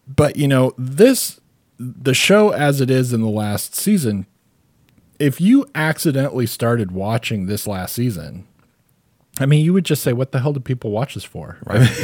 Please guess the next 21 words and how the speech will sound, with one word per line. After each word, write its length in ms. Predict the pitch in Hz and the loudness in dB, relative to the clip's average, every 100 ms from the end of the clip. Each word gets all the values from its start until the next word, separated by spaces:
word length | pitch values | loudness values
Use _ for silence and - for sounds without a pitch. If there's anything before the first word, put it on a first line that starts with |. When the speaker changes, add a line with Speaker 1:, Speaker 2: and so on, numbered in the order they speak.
| 220 | 6
Speaker 1:
It's, 420 | 180 185 - 151 - | 8 8 6 0 2
Speaker 2:
Right. 260 | 101 127 | 2 2
Speaker 1:
you 140 | 117 135 | 2 4
know, 140 | 160 | 6
you 320 | 131 135 143 127 | 4 4 2 2
would, 120 | - _ _ - | -4 _ _ -4
it, 200 | 127 - | -2 0
it's, 340 | 143 131 - _ - | -2 -2 -6 _ -2
it 180 | 143 151 160 | -2 0 2
only, 600 | 170 180 196 190 185 175 - - - | 4 4 4 2 2 -2 -8 -20 -10
people 200 | - 202 | 0 4
are 120 | 208 - | 6 6
only 340 | 151 160 180 160 | 4 4 4 2
tuning 380 | - 156 135 | 0 -2 0
in 200 | 131 175 | 0 0
because 280 | 101 92 98 | -2 -6 -6
they've 180 | 98 90 | -6 -8
watched 400 | 95 117 143 - | -6 -4 -4 -4
it 140 | 110 | -6
forever. 480 | - 98 92 92 95 | -4 -4 -4 -4 -6
Speaker 2:
Right. 260 | 101 95 90 | -6 -6 -8